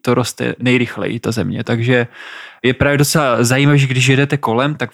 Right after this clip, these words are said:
celou dobu je to víceméně placka, pořád les a nuda, nuda, nuda. A nejenom v té oblasti z Kuleskugenu, Hegakusten, tak najednou tam jsou tři set metrový hory.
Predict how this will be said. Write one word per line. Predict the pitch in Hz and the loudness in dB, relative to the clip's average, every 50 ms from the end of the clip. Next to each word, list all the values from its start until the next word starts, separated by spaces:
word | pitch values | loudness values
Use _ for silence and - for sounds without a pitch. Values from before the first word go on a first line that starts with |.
| _ _ - | _ _ -6
celou | - 131 135 131 123 | -2 0 2 2 2
dobu | 123 113 110 123 | 2 2 2 0
je | 123 | 0
to | - - 110 | 0 -2 -6
víceméně | 110 - - 120 135 139 135 | -6 -6 -2 0 0 0 0
placka, | - - 104 107 - - - - - | 0 -2 -4 -4 -4 -6 -4 -4 -2
pořád | - 127 117 127 117 113 113 | -2 -2 0 0 0 -2 -2
les | 113 110 113 120 - - | -2 -4 -4 -4 -6 -6
a | 117 117 | -6 -4
nuda, | 110 117 120 127 120 | -4 -2 0 0 0
nuda, | 123 123 117 117 120 | 2 0 0 -2 -2
nuda. | 117 117 117 117 135 135 139 - - - - | -2 0 0 0 0 0 -2 -6 -14 -14 -6
A | - 113 | -4 -2
nejenom | 113 123 131 135 139 131 | 0 2 2 4 2 2
v | - | 2
té | - 135 | 2 2
oblasti | 131 131 135 - - - - 123 113 117 | 2 2 2 0 -2 0 2 2 2 2
z | - - | 0 -2
Kuleskugenu, | - 139 139 139 - - 151 143 143 143 143 143 139 | 0 0 2 2 2 0 -2 0 2 2 2 4 4
Hegakusten, | 131 139 127 120 120 - 139 127 - - - 127 127 123 - - - | 4 2 2 0 -2 -2 -2 -4 -4 -2 -2 -2 -2 -2 -4 -8 -8
tak | - 110 107 | -6 -4 -2
najednou | 117 120 123 123 113 110 | 0 0 2 2 2 2
tam | - 117 117 | 0 0 -2
jsou | - - 120 | -2 -2 -4
tři | 110 - - 135 | -4 -4 -4 -4
set | - - 117 - | -4 -4 -4 -4
metrový | 117 113 - 113 113 117 117 | -4 -4 -4 -2 -2 -2 0
hory. | 107 113 110 110 113 | 0 -2 -2 -2 -4